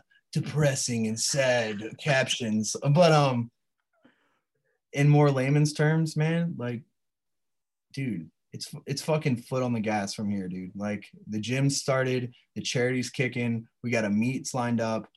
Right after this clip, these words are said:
We're already talking about more meets. I just got shit on the U S P A board approved. Like, it is fucking power moves only from here out. Like, it's gonna, I, I told, I keep telling my guys here, just like I've told them every fucking year, and just like I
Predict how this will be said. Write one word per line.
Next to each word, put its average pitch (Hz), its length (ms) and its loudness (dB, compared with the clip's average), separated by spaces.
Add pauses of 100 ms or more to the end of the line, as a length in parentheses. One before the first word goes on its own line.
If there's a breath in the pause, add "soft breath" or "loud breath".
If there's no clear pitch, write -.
(160)
We're 123 80 -2
already 120 100 0
talking 117 240 0
about 104 260 0
more 131 240 2
meets. 135 460 0
I 120 80 -4
just 120 180 -6
got 110 180 -2
shit 127 220 -4
on 117 160 0
the 110 140 -2
U 117 120 -2
S 113 120 -4
P 113 220 -4
A 127 100 0
board 131 240 -2
approved. 131 500 -4 (340 soft breath)
Like, 104 320 -4 (560)
it 120 100 -4
is 113 260 -2
fucking 110 580 -2
power 113 400 -2
moves 110 380 -2
only 104 320 -4
from 98 200 -8
here 98 220 -4
out. 90 220 -8 (180)
Like, 92 240 -10
it's 101 240 -8
gonna, 120 240 -2 (260)
I, 120 220 -2
I 123 140 -2
told, 143 320 -2
I 131 80 -2
keep 139 260 -4
telling 135 200 -2
my 131 120 -2
guys 123 320 -2
here, 127 280 -4 (300 loud breath)
just 170 220 4
like 165 160 4
I've 147 140 4
told 151 200 2
them 131 200 2
every 143 300 2
fucking 139 420 0
year, 120 320 0
and 120 120 -2
just 135 200 -2
like 123 120 -4 (140)
I 120 260 0